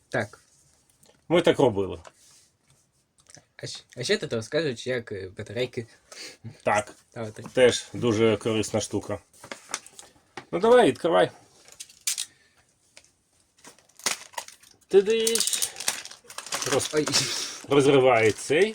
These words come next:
Speaker 2: пакетик і діставай. Ось
Speaker 1: І так,
Speaker 2: він.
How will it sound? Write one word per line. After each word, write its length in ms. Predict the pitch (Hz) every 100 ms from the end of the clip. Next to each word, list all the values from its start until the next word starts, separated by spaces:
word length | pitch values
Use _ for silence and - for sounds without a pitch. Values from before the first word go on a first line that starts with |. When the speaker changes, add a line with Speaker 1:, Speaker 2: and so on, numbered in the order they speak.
| -
Speaker 2:
пакетик 420 | 110 - 208 220 - - - - - - - - - - - - - -
і 220 | 170 202 185 110 - - - - -
діставай. 680 | 160 - 135 117 95 95 - - - - - - - - - _ - - - - - _ _ _ _ _ _ - - - _ _ _ _ _ _ _ _ _ _ _ _ -
Ось 180 | 131 139
Speaker 1:
І 20 |
так, 140 | 143
Speaker 2:
він. 120 | 92